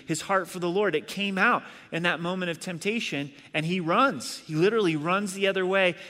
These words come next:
and she's able to grab his coat and accuses Joseph of rape. Joseph goes to prison. God's still with him, and ultimately,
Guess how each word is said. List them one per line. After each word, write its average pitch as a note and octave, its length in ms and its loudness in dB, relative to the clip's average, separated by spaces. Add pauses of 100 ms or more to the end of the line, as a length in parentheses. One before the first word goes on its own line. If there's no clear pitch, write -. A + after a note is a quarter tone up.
(100)
and C3 140 -6
she's G3+ 340 -2
able G3 220 2
to D#3 100 -2
grab D3+ 360 2
his F3+ 160 -4
coat D3+ 400 -2 (400)
and D3 120 -2
accuses D#3+ 640 -6
Joseph C#3+ 640 -4
of B2+ 540 -6 (240)
rape. A#2+ 440 -4 (1200)
Joseph C#3+ 380 -6
goes B2 220 -4
to - 60 -12
prison. A3 600 -2 (720)
God's B2+ 260 0
still B2 260 -4
with F3 240 -4
him, G#3 320 -6 (100)
and B2+ 140 -10
ultimately, D#3 800 -6